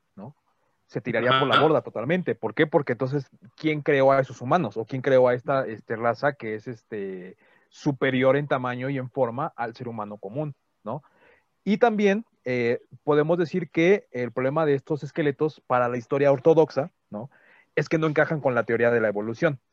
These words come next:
Speaker 1: Totalmente están fuera de la teoría de la evolución. Y que además, para ellos, los, los evolucionistas de,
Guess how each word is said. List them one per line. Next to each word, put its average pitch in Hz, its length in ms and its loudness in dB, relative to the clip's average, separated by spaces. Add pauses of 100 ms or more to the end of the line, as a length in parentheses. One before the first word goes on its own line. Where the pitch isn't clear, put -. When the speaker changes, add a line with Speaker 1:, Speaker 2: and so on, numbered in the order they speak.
Speaker 1:
Totalmente 139 480 -2
están 143 320 -2
fuera 156 640 2 (180)
de 110 140 -8
la 107 80 -4
teoría 120 180 -2
de 113 60 -2
la 107 60 -2
evolución. 127 500 0 (480)
Y 160 100 -8
que 220 100 4
además, 220 540 2 (1160)
para 139 300 4
ellos, 156 380 0
los, 117 340 -8
los 107 440 -6
evolucionistas 123 840 -6
de, 110 180 -6